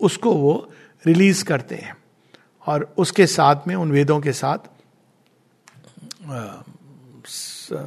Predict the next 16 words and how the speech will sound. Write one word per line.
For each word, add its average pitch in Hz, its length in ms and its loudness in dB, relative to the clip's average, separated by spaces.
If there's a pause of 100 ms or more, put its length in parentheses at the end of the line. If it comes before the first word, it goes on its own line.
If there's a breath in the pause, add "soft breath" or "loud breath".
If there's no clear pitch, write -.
(720)
राजा 127 600 -4 (280 soft breath)
सत्यव्रत 160 760 2 (360 soft breath)
या 120 320 -2
श्रद्धादेव 131 720 2
मनु, 123 240 -2 (240)
जैसे 123 280 -4
भी 123 100 -4
आप 117 180 -4
कहें, - 200 -10 (120)
they 135 180 -2
are 131 140 -6
interchangeable 127 680 -8
names, - 260 -14 (440 soft breath)
वो 131 100 -8
आते 123 280 -6
हैं 214 360 0